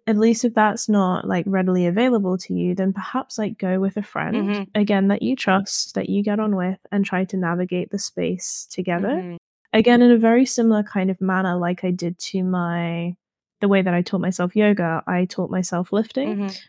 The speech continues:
Speaker 1: really, really early on. Like, <laughs> I was on bodybuilding dot com and I was just looking at all those form videos and I was like, "Okay, cool. This exercise is for biceps. This is for deltoids.
Speaker 2: Mm-hmm.
Speaker 1: This is for glutes. This is for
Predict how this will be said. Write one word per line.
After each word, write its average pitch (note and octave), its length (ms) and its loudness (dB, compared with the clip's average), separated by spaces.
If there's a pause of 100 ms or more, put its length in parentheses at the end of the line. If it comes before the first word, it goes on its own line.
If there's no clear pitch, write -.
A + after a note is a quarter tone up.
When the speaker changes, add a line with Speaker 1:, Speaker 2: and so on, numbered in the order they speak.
(100)
Speaker 1:
really, F#3+ 300 2
really F3+ 240 0
early F3 280 -2
on. C4 360 0
Like, G3 240 0
<laughs> - 140 -4
I A#3 40 6
was A3+ 200 6
on G#3+ 280 4
bodybuilding G3 680 0
dot G3 200 -2
com A3+ 400 0 (420)
and A#3 140 2
I B3 40 6
was B3+ 160 4
just B3+ 120 0
looking A3+ 320 2
at F#3+ 120 0
all A3+ 200 4
those G#3+ 240 0
form A3 360 0
videos G#3 600 2
and G#3 160 0
I G3+ 60 2
was G#3 100 0
like, G#3 160 -4
"Okay, A#3+ 260 0
cool. G#3 440 0
This G3+ 320 -6
exercise G3+ 580 -6
is F#3+ 140 -8
for - 80 -8
biceps. F#3+ 640 -4
This - 240 -8
is F#3+ 100 -12
for F#3+ 100 -8
deltoids. F#3+ 640 -2
Speaker 2:
Mm-hmm. F#3+ 100 -6
Speaker 1:
This F#3+ 160 -8
is F#3 120 -10
for F#3 120 -6
glutes. F#3+ 360 -2
This G3 180 -8
is F#3 80 -20
for F#3+ 80 -16